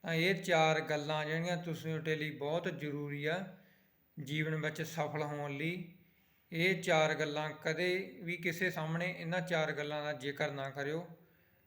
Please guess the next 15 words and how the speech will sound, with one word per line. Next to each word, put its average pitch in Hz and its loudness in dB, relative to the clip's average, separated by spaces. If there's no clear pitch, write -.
ਤੇ 170 -2
ਨਾ 147 0
ਹੀ 160 0
ਕਿਸੇ 160 -2
ਨੂੰ 156 -4
ਫੁਕਰਪੁਣੇ 156 -2
ਵਿੱਚ, 151 -4
ਹਵਾਬਾਜ਼ੀ 147 0
ਵਿੱਚ 143 -4
ਆਪਣਾ 151 -2
ਬੈਂਕ 139 -2
ਬੈਲੈਂਸ 151 -2
ਦਿਖਾਇਓ, 147 0
ਤੇ 147 -2
ਆਪਣੀ 143 -4